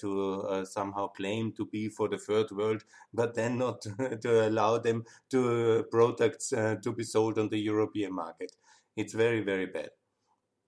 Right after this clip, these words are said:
So I have covered the African Union, the Americas,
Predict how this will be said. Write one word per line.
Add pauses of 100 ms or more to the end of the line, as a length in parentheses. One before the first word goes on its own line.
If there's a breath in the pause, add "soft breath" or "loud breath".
(460)
So
I
have
covered
the
African
Union, (240 loud breath)
the
Americas,